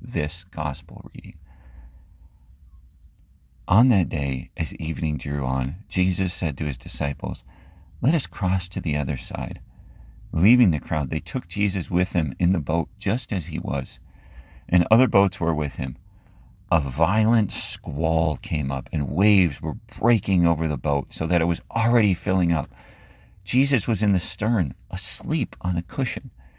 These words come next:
They woke him and said to him, "Teacher, do you not care that we are perishing?"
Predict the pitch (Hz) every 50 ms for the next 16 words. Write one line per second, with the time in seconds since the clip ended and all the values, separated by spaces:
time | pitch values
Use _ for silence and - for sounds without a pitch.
0 | - - - - - - - - 113 113 113 101 117 135 143 127 - 110 85 82
1 | 82 - - 123 117 113 104 90 - - - - - - _ _ - - 214 220
2 | 196 - 170 147 104 80 - - - - - - _ - _ - - 202 226 240
3 | 254 254 233 220 - - 214 226 233 233 233 240 226 190 175 196 190 180 170 -
4 | - - 170 170 214 233 233 - - 254 254 269 311 311